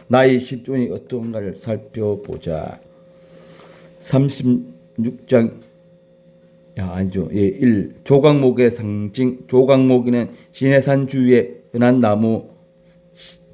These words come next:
가로 열고 십딘 나무, 예, 가로 닫고 이다.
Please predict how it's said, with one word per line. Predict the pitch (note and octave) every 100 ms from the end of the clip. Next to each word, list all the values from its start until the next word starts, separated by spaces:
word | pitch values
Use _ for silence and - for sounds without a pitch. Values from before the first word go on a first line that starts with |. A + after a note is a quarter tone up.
| -
가로 | A2+ A#2+ B2+
열고 | A2+ A#2 A#2
십딘 | - D3+ - - C#3 C3+ B2
나무, | A2+ G#2 G#2+ F#2+
예, | F#2 F#2+
가로 | - A2 A2+
닫고 | A2+ A2 A2+ A2+ -
이다. | F2 F2 E2 E2